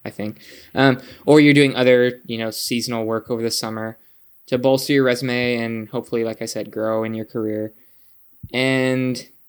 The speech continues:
maybe this, your summer work is paid, maybe it isn't. Um, but that's fine because, you know, you might need internship credit for school. So,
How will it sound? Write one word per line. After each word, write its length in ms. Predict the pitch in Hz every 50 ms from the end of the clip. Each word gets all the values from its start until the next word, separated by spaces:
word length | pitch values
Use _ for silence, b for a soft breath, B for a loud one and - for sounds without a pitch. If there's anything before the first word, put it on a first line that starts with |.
| -
maybe 580 | 120 123 135 151 147 147 147 143 143 143 143 139
this, 240 | 131 135 135 135 -
your 140 | - 131 135
summer 300 | - - 139 135 135 135
work 180 | 139 139 139 143
is 120 | 139 139
paid, 340 | - - 139 135 135 131 123
maybe 260 | 123 120 123 117 113
it 60 | 110
isn't. 400 | 127 139 147 180 180 175 - - b b b b b b b _
Um, 340 | - 120 120 120 120 120 120
but 80 | 147 143
that's 180 | 160 160 160
fine 440 | - - 139 131 131 135 135 147 151
because, 800 | 139 139 131 - 139 120 117 117 117 113 113 110 107 - - -
you 80 | - 113
know, 100 | 110 107
you 260 | 107 107 113 117 117
might 200 | 117 117 113 -
need 200 | 113 113 113 -
internship 580 | 113 113 113 - 127 117 110 - - - - _
credit 320 | - - 143 139 139 -
for 100 | - 131
school. 640 | 117 - - - 147 147 143 143 143 143 143 139 139 b b b b b b b _
So, 720 | - - - - 120 120 117 117 117 113 113 110 110 110